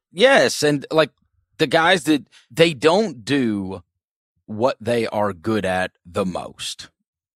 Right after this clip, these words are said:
right? <laughs> And so there's a guy here in T J Warren who is unlike almost anybody. You know what I mean? I honor that he, he's not trying to be something he's not.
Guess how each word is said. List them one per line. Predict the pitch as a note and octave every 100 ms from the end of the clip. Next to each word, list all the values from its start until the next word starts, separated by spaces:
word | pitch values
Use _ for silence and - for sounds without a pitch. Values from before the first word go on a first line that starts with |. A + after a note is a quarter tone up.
| _ -
right? | A#2 C#3 - -
<laughs> | G3
And | C3+
so | C3 D4+ D3+ C3+ - C#3+
there's | F3 F#3 E3
a | D#3+
guy | D3+ F#3 F#3+ E3+
here | D#3 E3+ D#3+ C#3 -
in | D3 C3+ A#2+
T | - F3
J | D3 C3
Warren | A#2 E3 F3+ C#3 G#2+ G#2 - _ _ _
who | - F3+
is | D#3 D3 - -
unlike | G#3 G3 D#3 E3 F#3 C#3 A#2 _ - _ _ _ _
almost | F#3 A#3 D#4+ B3+ A3+ -
anybody. | E3+ A#3+ C#4+ - - - _ _
You | -
know | A#2+
what | A#2
I |
mean? | A2+ B2+ E3
I | D#3 D3+
honor | C#3+ D#3+ E3 D#3
that | C#3 B2
he, | C3+ D#3 D#3+ D#3 - - _ _ -
he's | G3+ G#3+
not | A3 G#3+ F#3+
trying | G3+ F3+ F#3 D#3 C3+
to |
be | B2 D3
something | C3+ - D3 - B2+
he's | A#2 C3 F#2
not. | A2 A#2 F2+